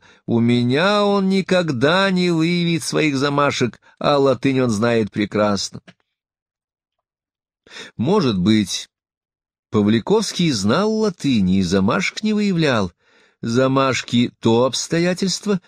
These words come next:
что он был известен в Москве как гроза в качестве преподавателя латыни в первой казённой гимназии. О его преследовании учеников и придирчивости ходили легенды, но я, учась у сей грозы семь лет,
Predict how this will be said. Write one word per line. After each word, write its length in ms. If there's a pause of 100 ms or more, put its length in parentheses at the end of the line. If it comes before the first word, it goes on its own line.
(140)
что 280
он 140
был 220
известен 500
в 80
Москве 420
как 260
гроза 680
в 80
качестве 500
преподавателя 680
латыни 500
в 100
первой 320
казённой 480
гимназии. 600 (800)
О 100
его 140
преследовании 720
учеников 640
и 60
придирчивости 880 (180)
ходили 380
легенды, 680 (300)
но 180
я, 540
учась 600
у 120
сей 340
грозы 480
семь 420
лет, 360